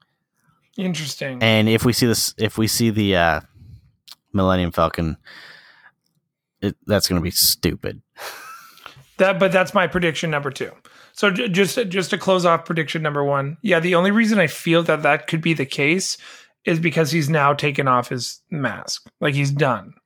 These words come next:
Speaker 2: Yes,
Speaker 1: He's
Speaker 2: but
Speaker 1: taken it off three ti-, or, like, three times in the ep-, like, the sh-,
Speaker 2: Twi-,
Speaker 1: the series
Speaker 2: twice.
Speaker 1: that you've seen. No, when, uh, the robot fixes his head, when he's in the Imperial base, or, uh, the Empire base, and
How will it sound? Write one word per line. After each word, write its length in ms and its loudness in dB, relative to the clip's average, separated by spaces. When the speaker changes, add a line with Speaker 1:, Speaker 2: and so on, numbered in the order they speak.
Speaker 2:
Yes, 260 -6
Speaker 1:
He's 220 2
Speaker 2:
but 80 -10
Speaker 1:
taken 240 2
it 80 4
off 320 2
three 280 0
ti-, 480 0
or, 340 2
like, 160 -2
three 220 -2
times 300 0
in 60 -6
the 120 -4
ep-, 200 -6
like, 220 -2
the 100 -6
sh-, 60 -4
Speaker 2:
Twi-, 200 4
Speaker 1:
the 80 -6
series 340 0
Speaker 2:
twice. 80 -4
Speaker 1:
that 80 -8
you've 120 -16
seen. 160 -20
No, 480 4
when, 340 2
uh, 680 4
the 100 0
robot 380 2
fixes 320 -6
his 140 -4
head, 360 -2
when 360 2
he's 300 -4
in 320 0
the 140 0
Imperial 400 2
base, 560 -4
or, 220 6
uh, 360 2
the 140 0
Empire 280 2
base, 380 -4
and 520 0